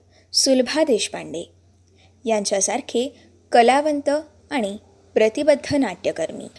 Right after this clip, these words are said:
व्यावसायिक रंगभूमीवरील बाळ कोल्हटकर, मधुसूदन कालेलकर प्रणीत अश्रुपाती अतिनाट्यतम नाटकांमध्ये नववास्तववादातील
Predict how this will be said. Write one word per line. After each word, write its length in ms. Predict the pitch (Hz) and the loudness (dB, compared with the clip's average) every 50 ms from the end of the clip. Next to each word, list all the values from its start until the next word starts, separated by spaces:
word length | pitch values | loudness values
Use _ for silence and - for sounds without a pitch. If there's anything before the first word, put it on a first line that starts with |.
| _ _ | _ _
व्यावसायिक 640 | 254 247 285 285 285 277 - - 339 339 370 392 403 | 6 6 6 6 6 2 0 0 0 0 0 0 0
रंगभूमीवरील 960 | 392 359 320 311 311 320 320 - - 294 294 285 277 277 277 269 269 277 285 311 - _ _ _ _ _ _ - | -2 -2 0 2 0 0 0 0 -6 -6 -2 -2 0 0 -2 -2 -2 -2 -4 -6 -10 _ _ _ _ _ _ -6
बाळ 340 | 202 196 220 220 254 302 | 0 2 2 4 4 2
कोल्हटकर, 680 | 302 - 311 285 254 240 262 262 262 - - - 254 277 285 - - _ _ _ _ _ _ _ _ _ _ | 0 2 2 0 2 0 -2 -4 -4 -6 -6 -4 -4 -4 -4 -6 -14 _ _ _ _ _ _ _ _ _ _
मधुसूदन 760 | 262 269 269 254 233 285 339 339 349 349 294 320 320 330 339 - - _ _ _ _ _ _ _ - | -4 -2 -2 0 2 2 2 4 2 4 4 4 4 2 0 -6 -14 _ _ _ _ _ _ _ -6
कालेलकर 640 | 240 226 214 208 220 262 302 302 - - 254 254 277 277 - _ _ _ _ _ _ _ _ _ _ | -2 0 2 2 4 2 2 0 -2 -4 -2 -2 -4 -6 -12 _ _ _ _ _ _ _ _ _ _
प्रणीत 480 | - 247 240 254 302 285 240 233 - - _ _ _ _ _ _ - | -2 0 2 4 4 4 2 0 -4 -12 _ _ _ _ _ _ 6
अश्रुपाती 840 | 277 277 269 - - - 359 370 381 339 311 311 - 277 294 339 - _ _ _ _ _ _ _ | 6 6 6 4 2 0 0 0 2 0 0 -2 -2 -6 -6 -6 -10 _ _ _ _ _ _ _
अतिनाट्यतम 840 | 254 240 240 294 302 311 311 302 294 285 - 285 285 285 294 302 | 0 0 2 0 0 0 0 -2 -2 0 0 0 0 0 -2 -2
नाटकांमध्ये 880 | 302 294 269 254 240 - - 247 240 233 226 226 226 220 - - 233 247 - - _ _ _ _ _ _ _ _ _ _ _ 269 | -2 -4 -4 -6 -6 -8 -8 -6 -4 -4 -2 -4 -4 -6 -2 -2 -2 -2 -2 -6 _ _ _ _ _ _ _ _ _ _ _ -2
नववास्तववादातील 1400 | 254 254 262 262 262 320 349 359 370 349 311 - - 320 320 330 311 302 285 269 285 277 - 254 254 262 269 | 2 4 4 6 6 6 6 6 4 2 0 0 0 0 0 2 0 0 0 -2 -2 -4 -4 -4 -4 -4 -6